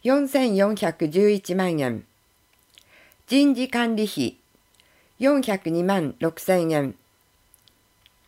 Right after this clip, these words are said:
議員発案。可決。二十七、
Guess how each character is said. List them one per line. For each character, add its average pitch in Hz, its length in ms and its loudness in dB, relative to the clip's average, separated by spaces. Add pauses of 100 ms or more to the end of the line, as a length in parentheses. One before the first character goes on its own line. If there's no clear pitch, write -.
(580)
議 285 280 4
員 151 180 2
発 185 380 -4
案。 170 260 -2 (580)
可 220 120 -6
決。 220 540 -2 (520)
二 294 160 4
十 240 240 2
七、 208 360 -2